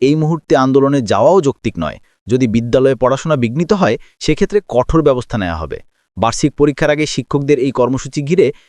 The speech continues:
শিক্ষার্থী ও অভিভাবকদের মধ্যে উদ্বেগ তৈরি হয়েছে।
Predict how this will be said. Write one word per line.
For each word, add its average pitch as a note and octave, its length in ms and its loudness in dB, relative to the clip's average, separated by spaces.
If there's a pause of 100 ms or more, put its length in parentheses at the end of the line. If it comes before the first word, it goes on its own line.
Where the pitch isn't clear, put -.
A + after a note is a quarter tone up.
(160)
শিক্ষার্থী - 600 -4 (120)
ও - 20 6 (120)
অভিভাবকদের E3+ 540 2
মধ্যে E3+ 200 0 (140)
উদ্বেগ A#2+ 320 2
তৈরি F2+ 200 0
হয়েছে। - 260 -6